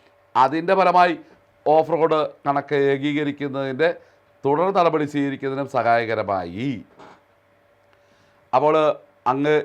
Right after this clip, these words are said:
ഇവിടെ കുറ്റപ്പെടുത്ത-, ഈ ലൈനിൽ കുറ്റപ്പെടുത്തുന്ന ആരെയാണ്? ബിജു പ്രഭാകരനെയാണ്. അതായത് അങ്ങയുടെ തലതൊട്ടപ്പനായിട്ട് ഇവിടെ എം ഡി ആയിട്ടിരുന്ന ബിജു പ്രഭാകരനെ ഇതൊന്നും സഹായിച്ചില്ല. ഇപ്പം ഞാൻ എം ഡി ആയപ്പോൾ എന്തോ സഹായിച്ചു എന്നാണല്ലോ.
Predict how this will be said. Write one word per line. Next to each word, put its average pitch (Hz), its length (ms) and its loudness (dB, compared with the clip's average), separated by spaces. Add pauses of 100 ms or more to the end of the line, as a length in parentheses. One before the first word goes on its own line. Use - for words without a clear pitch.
ഇവിടെ 139 220 0
കുറ്റപ്പെടുത്ത-, 139 500 -6
ഈ - 20 -6 (120)
ലൈനിൽ 156 380 -4
കുറ്റപ്പെടുത്തുന്ന 139 500 -6
ആരെയാണ്? 127 280 0 (1400)
ബിജു 175 300 -8
പ്രഭാകരനെയാണ്. 131 760 0 (480)
അതായത് 131 260 2 (100)
അങ്ങയുടെ 147 400 -2 (100)
തലതൊട്ടപ്പനായിട്ട് 143 800 -2
ഇവിടെ 147 220 -2
എം 127 120 -8
ഡി 135 100 -2
ആയിട്ടിരുന്ന 139 320 -4
ബിജു 131 220 -4
പ്രഭാകരനെ 135 460 0 (100)
ഇതൊന്നും 135 360 -4
സഹായിച്ചില്ല. 135 540 0 (640)
ഇപ്പം 135 240 -4
ഞാൻ 147 140 4 (120)
എം 147 140 -6
ഡി 160 160 -2
ആയപ്പോൾ 135 280 0
എന്തോ 135 140 -4 (120)
സഹായിച്ചു 139 360 2
എന്നാണല്ലോ. 117 340 -4